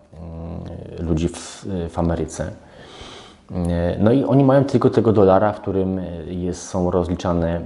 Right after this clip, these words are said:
różne, mm, tutaj, e, transakcje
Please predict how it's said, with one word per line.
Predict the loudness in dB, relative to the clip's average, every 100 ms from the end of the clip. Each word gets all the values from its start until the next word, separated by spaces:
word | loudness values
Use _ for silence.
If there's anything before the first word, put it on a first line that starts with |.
| -10 -10 -10 -8 -10 -10 -12 -16 -16 -16 -14 -14 -14
różne, | -8 -2 -2 -2 -2 -2
mm, | -6 -12 -14 -14 -12 -12
tutaj, | -8 -6 -4 -4 -4 -8
e, | -10 -6
transakcje | 0 4 4 4 0 -2 -2